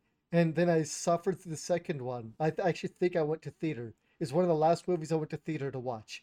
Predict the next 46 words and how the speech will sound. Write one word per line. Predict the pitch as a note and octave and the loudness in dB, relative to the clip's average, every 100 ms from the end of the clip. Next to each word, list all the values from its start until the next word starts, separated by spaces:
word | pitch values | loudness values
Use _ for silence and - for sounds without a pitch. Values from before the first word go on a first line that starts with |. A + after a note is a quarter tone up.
| _ | _
Was | D#3 - | -8 -6
the | C3+ | -10
second | - G#3 G3 D#3 | -4 -4 -2 -2
one | C3 C3+ | -2 -4
that | C3+ | -4
had | C#3 C#3+ - _ - | -4 -6 -8 _ -2
King | F#3 F3 C#3 | 0 0 -2
Ghidorah | G3 A3 F#3 C#3 C3 | -4 -2 0 0 -2
in | C#3 | -4
it. | C3 E3 - _ _ _ _ _ - | -4 -4 -6 _ _ _ _ _ 2
And | F#3 F#3+ | 4 4
out | F#3+ G3 - _ - _ - | 4 2 -4 _ -20 _ -6
through | G#3 F#3+ | -2 2
that | G3 A3 | 4 6
one, | G3 F3 | 6 4
I | |
was | D3+ | 4
like, | E3 - _ _ _ _ _ _ _ - | 0 -2 _ _ _ _ _ _ _ 2
"Everything's | G#3 A#3 A3 F#3 | 4 4 0 2
so | G#3+ | 2
dark | F#3 G3 F3+ - _ | 4 6 4 2 _
and | E3+ D3 | -6 -2
spooky, | - G3 G3 F3 D3 - | 4 4 4 -2 -2 0
and | E3 E3 E3 | 2 2 2
you | E3 | -2
can't | F#3+ F#3 | 0 -2
see | - F#3 E3+ | 0 0 2
any | F3 | 0
of | F3 | 2
the | |
monsters, | E3+ F3 E3+ - C3+ | 2 2 0 -6 -2
and | F3 D3+ | 0 0
this | D#3 - | -2 0
mov-, | F3+ F3 - | 0 0 -6
the | D3+ | -8
story | - F#3 E3 | -2 0 0
sucks, | - F#3+ C#3+ - | 0 0 0 -2
and | - C#3 | -6 -6
what | D3+ - | -6 -10
the | |
fuck's | - D#3+ - | -4 -4 -4
going | E3+ D3 | -6 -2
on? | D#3 C3+ | -2 -2
I | C3+ | -4
hate | E3 D#3+ | -2 -2
it." | C#3 - | -4 -10